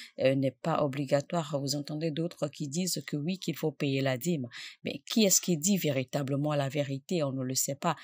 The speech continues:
Pa-, et toute cette confusion parce que les gens ne savent pas comment lire la parole de Dieu. Vous verrez d'autres même parce qu'ils ne savent pas comment lire la parole de Dieu, eh bien, se retrouvent, d'accord, à conserver forcément,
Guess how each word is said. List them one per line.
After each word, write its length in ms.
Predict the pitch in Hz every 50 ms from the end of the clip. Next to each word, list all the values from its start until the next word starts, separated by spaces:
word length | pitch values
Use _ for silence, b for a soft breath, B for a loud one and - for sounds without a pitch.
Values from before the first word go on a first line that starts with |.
| B B B B B _
Pa-, 160 | - 151 151 - -
et 80 | 165
toute 240 | 156 - 208 185 -
cette 160 | - 185 175
confusion 520 | - - 202 180 - - 165 147 147 160 147
parce 220 | - 151 143 -
que 80 | - 175
les 160 | 160 147 139
gens 180 | 139 139 160 156
ne 120 | 151 143
savent 400 | 135 - - - 156 139 - - -
pas 120 | - 165 160 -
comment 280 | - 156 143 135 139 139
lire 400 | 135 127 143 156 156 143 - 139
la 180 | 135 135 135 -
parole 320 | - 160 139 127 139 135 123
de 100 | - 143
Dieu. 300 | 127 123 - 156 143 120 b b b b b b -
Vous 80 | 175
verrez 280 | 165 175 170 160 185 180 156
d'autres 360 | 208 214 208 - - 185 165
même 400 | 151 160 202 240 240 196 165 143
parce 240 | - 156 143 - -
qu'ils 460 | - - 175 160 165 156 151 151 156
ne 120 | 151 156 151
savent 360 | 147 - - 160 151 - - _
pas 140 | 208 196 -
comment 280 | - 170 151 151 147
lire 260 | 143 139 135 143 139 143
la 140 | 143 143
parole 400 | 139 - - 160 151 160 160 156
de 140 | 147 156 143
Dieu, 480 | 139 131 - - - 175 196 202 185 170 B B B B B B B B B B B - -
eh 80 | 165 151
bien, 400 | 139 135 - 160 151 170 - -
se 220 | - - - - 175
retrouvent, 640 | 165 165 160 156 160 - - 190 190 185 170 160 147
d'accord, 380 | 139 143 143 - 165 156 151
à 100 | 147 147
conserver 720 | 143 - - 175 160 147 - - - 151 147 139 156 170
forcément, 640 | 165 - 175 165 - - - - 170 147 151 143 175